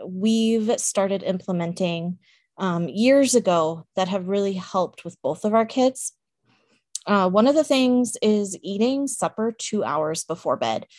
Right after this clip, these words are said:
And of course, this isn't an exact science, but, um, they talked about how the digestive system works and how we get energy from our food. So typically,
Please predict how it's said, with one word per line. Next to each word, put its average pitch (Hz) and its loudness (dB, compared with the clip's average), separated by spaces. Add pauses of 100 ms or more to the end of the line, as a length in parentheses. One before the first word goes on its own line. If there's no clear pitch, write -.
(160)
And 214 2
of 220 0
course, 220 0
this 220 -8
isn't 196 -2
an 170 -4
exact 160 -6
science, - -6 (120)
but, 185 0 (720)
um, 185 4 (380)
they 214 2
talked 233 -2
about 202 2
how 180 0
the 185 -4
digestive 202 -2
system 262 -4
works 262 -4
and 185 -2
how 180 -2
we 175 -2
get - -2
energy 190 0
from 160 -6
our 147 -4
food. 117 -4 (380)
So 180 2 (320)
typically, 202 -2